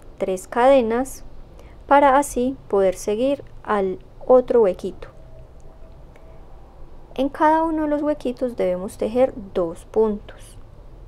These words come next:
Y yo tejí el primero,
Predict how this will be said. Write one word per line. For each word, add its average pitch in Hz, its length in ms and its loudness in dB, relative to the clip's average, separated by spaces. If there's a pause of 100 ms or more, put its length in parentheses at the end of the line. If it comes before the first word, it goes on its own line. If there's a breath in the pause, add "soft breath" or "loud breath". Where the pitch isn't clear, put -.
(960 soft breath)
Y - 80 -14
yo 196 160 -6
tejí 208 380 -8
el 214 220 -4
primero, 262 500 -2